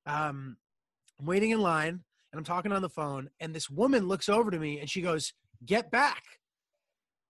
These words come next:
And I said, "Excuse me?" And I looked down, and I noticed there's X's on the floor for s-, that are six feet apart. Now, my right foot is on the X.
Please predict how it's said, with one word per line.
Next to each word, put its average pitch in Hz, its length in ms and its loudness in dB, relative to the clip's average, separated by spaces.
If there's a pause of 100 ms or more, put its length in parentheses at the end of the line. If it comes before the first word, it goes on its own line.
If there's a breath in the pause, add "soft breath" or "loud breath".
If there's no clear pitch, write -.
(160)
And 160 100 -6
I 170 100 -2
said, 160 200 -6
"Excuse 151 400 -10
me?" 240 160 0
And 202 100 -4
I 190 40 2
looked 247 220 2
down, 269 200 6
and 196 140 2
I 196 80 0
noticed 233 320 0
there's 190 220 0
X's 202 360 -4
on 160 120 -4
the 147 60 -8
floor 120 380 -12 (140)
for 170 140 -12
s-, 143 180 -10
that 170 80 2
are 156 60 -2
six - 280 -4
feet 185 160 -4
apart. 151 320 -4 (380 soft breath)
Now, 208 160 2
my 220 220 4
right 247 380 4
foot 320 360 4
is 185 160 -4
on 226 340 2
the 220 140 2
X. - 420 -4